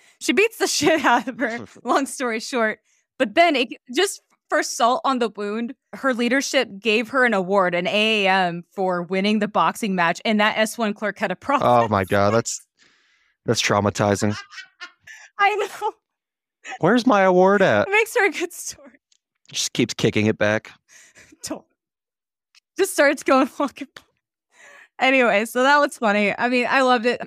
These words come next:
Speaker 1: I appreciate boxing. I sh-, I feel like I should go to more boxing events.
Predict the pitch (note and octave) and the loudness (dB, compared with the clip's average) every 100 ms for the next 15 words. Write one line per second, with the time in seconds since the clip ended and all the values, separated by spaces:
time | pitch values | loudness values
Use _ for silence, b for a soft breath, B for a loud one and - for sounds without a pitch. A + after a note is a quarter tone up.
0 | - A3 G3+ G#3+ F#3+ F3+ E3+ D#3+ D#3+ D#3+ | -4 -4 -2 -6 -4 -6 -4 -6 -6 -6
1 | F3+ - _ _ G3 G3 F3 E3 - F#3+ | -6 -6 _ _ -6 -2 -2 -4 -8 -12
2 | D#3+ E3 D#3 D#3 - D#3+ E3 D#3+ - | -10 -10 -8 -10 -12 -18 -14 -14 -16